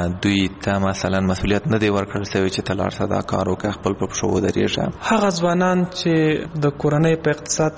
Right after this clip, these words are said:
Speaker 2: کې ونډه نه اخلي یا مرسته نه کوي او کار نه کوي، وروسته یې خپله دوی ته، ټولنې ته او کورنۍ ته به یې څه تاوان وي؟
Speaker 1: اول خو دوی یو بوج پاتې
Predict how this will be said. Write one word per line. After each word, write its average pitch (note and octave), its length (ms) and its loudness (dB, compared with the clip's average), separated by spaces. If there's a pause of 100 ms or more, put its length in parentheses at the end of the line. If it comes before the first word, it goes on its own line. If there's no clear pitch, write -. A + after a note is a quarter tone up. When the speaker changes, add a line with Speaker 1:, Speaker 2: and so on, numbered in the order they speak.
Speaker 2:
کې D#3 160 0
ونډه D3+ 220 2
نه D3+ 120 2
اخلي D3+ 240 0
یا D3 60 4
مرسته D3+ 360 0
نه D3+ 120 2
کوي D3 300 2
او D3 100 4
کار E3 320 0
نه C#3+ 120 -2
کوي، D#3 400 2 (120)
وروسته A3+ 320 2
یې F3 460 2 (100)
خپله G3+ 320 2
دوی F#3 140 4
ته، E3+ 220 0 (160)
ټولنې E3 420 2
ته D#3 80 2
او D3 120 4
کورنۍ E3 400 2
ته F3+ 100 -2
به D3+ 120 2
یې D3+ 100 0
څه - 80 -4
تاوان D3+ 320 2 (340)
وي؟ C#3 140 0 (340)
Speaker 1:
اول E3+ 240 4
خو D#3+ 120 0
دوی D#3+ 200 4
یو C3+ 200 4
بوج B2+ 280 2
پاتې G#2 240 0